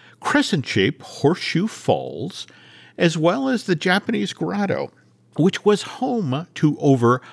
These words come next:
four hundred koi fish. And let's not forget that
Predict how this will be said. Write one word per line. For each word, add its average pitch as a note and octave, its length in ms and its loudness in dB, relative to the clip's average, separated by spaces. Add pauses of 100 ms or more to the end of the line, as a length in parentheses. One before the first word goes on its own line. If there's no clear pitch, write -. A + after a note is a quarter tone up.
four C4 380 0
hundred A#2+ 400 -2
koi E4 220 -2
fish. - 380 -10 (720)
And G#3+ 380 4
let's F#3 220 0
not E3 140 0
forget G2+ 440 -2
that G#2+ 240 4